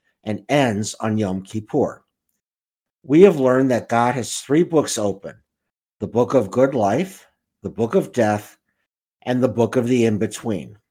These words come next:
All of us are in the book of the in-between at the start of Rosh Hashanah. By Yom Kippur, that book will be emptied, and our names placed in one of the other two books.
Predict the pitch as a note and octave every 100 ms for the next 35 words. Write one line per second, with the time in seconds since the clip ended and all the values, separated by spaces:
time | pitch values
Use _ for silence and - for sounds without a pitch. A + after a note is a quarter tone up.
0 | _ _ _ _ _ _ - A#2 E3 F#3
1 | C3 A#2+ - - A2+ A2+ A2 E2+ B2 D3+
2 | - A2 G#2+ A2 G#2 C3+ D3+ D#3+ - D3+
3 | A2+ G#2 B2 - A2+ A#2 A2 - G#2+ A2
4 | A2 G2 F#2+ B2+ - C3 C3 A#2+ - -
5 | _ _ _ _ _ _ _ - G#2+ G2+
6 | A2+ C#3+ E3 F#3+ F#3+ A2+ A2+ - F#2+ F#2
7 | C3 - - B2+ - G#2 A#2+ A#2 C3 C3
8 | B2+ C#3+ C#3 F2 C2 _ _ _ _ -
9 | G#2+ A#2 C3+ D3 B2 B2 C#3 - - A#2
10 | A#2 A#2 - A2 G#2+ A2+ B2+ C#3+ G#2+ G#2
11 | G#2+ A#2+ - - B2+ A2+ G2+ - - -